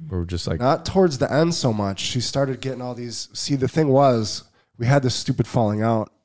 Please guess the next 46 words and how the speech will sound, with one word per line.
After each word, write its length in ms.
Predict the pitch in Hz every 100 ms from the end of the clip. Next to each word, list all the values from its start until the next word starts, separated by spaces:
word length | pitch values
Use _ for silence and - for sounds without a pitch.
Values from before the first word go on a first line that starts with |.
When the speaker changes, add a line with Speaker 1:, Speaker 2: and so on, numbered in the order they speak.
| -
Speaker 2:
l-, 140 | 107
when 180 | 107 107
she 160 | 104 117
was 180 | 104 98
up 200 | 123 -
here. 140 | 110
She 80 | 98
went 120 | 113 107
back 140 | 107
to 60 | 98
Texas, 540 | 160 165 - 123 - _ - - -
but 140 | 120 -
she 140 | 123
had 220 | 135 123
covid. 560 | - 143 117 98 101 104 _ _
And 100 | 110
then 140 | 120 117
when 100 | 117
she 140 | 120
went 200 | 120 117
back, 220 | 131 127
she 120 | - 110
got 200 | 92 87
vaccinated 760 | 110 135 - 110 101 95 92 -
after 500 | 107 110 - 110 95
having 340 | 101 104 98
covid. 520 | 87 120 123 104 95 - _ _ _ - -
And 180 | 110
then 320 | 117 123 110 - _ _ _ _ 104
maybe 500 | 104 101 101 104 101
three, 440 | - - 120 117
four 280 | - 120 117
months 280 | 117 107 120
later, 220 | 120 110
she 160 | - 107
just 140 | 104
started 240 | 117 101
having 240 | 101 101 98
all 120 | 98
these 160 | 98 -
crazy 420 | - 110 101 92
symptoms, 680 | - 117 104 98 95 95 -
like 140 | 95
Speaker 1:
Wow. 160 | 113 131
Speaker 2:
unexplainable, 760 | 101 - 113 104 98 98 95
like, 260 | 92 90